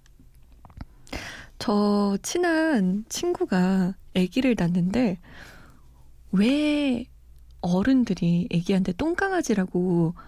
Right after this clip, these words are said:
하는지 알겠대요. "왜?" 그랬더니 강아지처럼, 아직은 사람 같지가 않고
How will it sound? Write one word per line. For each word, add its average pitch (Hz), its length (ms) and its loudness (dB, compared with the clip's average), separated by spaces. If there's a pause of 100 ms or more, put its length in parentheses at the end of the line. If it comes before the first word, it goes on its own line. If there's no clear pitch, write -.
(120)
하는지 233 680 2
알겠대요. 175 920 0 (460)
"왜?" 190 340 4 (580)
그랬더니 185 640 0 (1500)
강아지처럼, 196 1040 0 (460)
아직은 262 420 0
사람 320 580 0 (160)
같지가 214 380 0
않고 170 400 -2